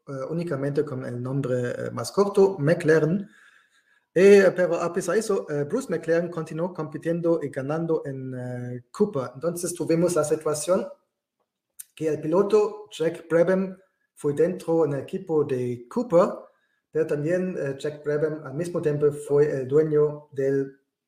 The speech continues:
Bruce McLaren Motor Racing Limited, donde estaba participando con otros pilotos.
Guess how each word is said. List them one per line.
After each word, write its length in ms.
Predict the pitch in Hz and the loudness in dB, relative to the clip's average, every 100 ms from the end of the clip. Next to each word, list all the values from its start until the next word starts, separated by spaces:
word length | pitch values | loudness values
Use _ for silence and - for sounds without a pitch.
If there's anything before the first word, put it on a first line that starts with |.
| _ _ _ _ _ _ - | _ _ _ _ _ _ -20
Bruce 360 | 123 143 165 151 | -4 -2 -2 -2
McLaren 400 | 143 147 143 139 | 0 2 2 2
Motor 400 | 151 147 131 127 | -2 0 -4 2
Racing 540 | 147 147 151 139 - | 0 0 -4 -4 -8
Limited, 800 | 127 131 156 185 180 175 165 170 | -14 -6 -2 -2 0 0 0 0
donde 180 | 139 143 | -4 -4
estaba 320 | 135 139 139 | -2 -2 -2
participando 720 | 139 127 123 123 135 139 143 | -4 -8 -10 -8 -8 -4 -6
con 140 | 143 143 | -4 -2
otros 320 | 175 175 127 | -2 -4 -8
pilotos. 680 | - 120 113 117 - - | -8 -6 -6 -10 -16 -20